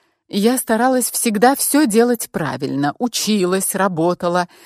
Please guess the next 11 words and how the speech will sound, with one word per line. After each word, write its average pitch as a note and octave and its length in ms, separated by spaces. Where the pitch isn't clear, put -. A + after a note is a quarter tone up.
когда G3 340
надо, G#3 300
шла C3+ 260
на D#3+ 140
компромиссы, F#3 800
набила F#3+ 360
себе E3 300
кучу F3 340
шишек, G3+ 640
зато F#3 440
обзавелась G3+ 640